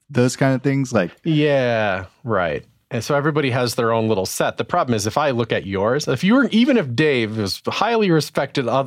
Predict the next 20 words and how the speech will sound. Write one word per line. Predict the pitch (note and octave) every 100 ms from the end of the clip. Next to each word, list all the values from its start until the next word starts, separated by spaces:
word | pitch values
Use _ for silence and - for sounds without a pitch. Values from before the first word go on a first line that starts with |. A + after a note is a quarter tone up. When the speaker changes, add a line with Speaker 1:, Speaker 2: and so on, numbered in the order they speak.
| A#2
Speaker 2:
fellow | - F3+ F3+ F3
friend | D#3+ - D#3 C#3+ C#3
developer, | B2 A#2 A2 G2 G2+
made | G2+ A2+
a | A2
head, | G#2 G#2+ - - -
I | B2
would | C#3
look | A#2+ A#2+
three | - A#2
years | F#2+ G2+
and | G2
be | D2+
like, | C#2 -
"No." | E2 C#2+ - F2 - _ _ B2 B2
Yeah, | C#3 D#3 D3 C#3
it's | A#2+
a |
clever | - D#3+ A#2 F#2
idea. | F2 F2 F2+ F2+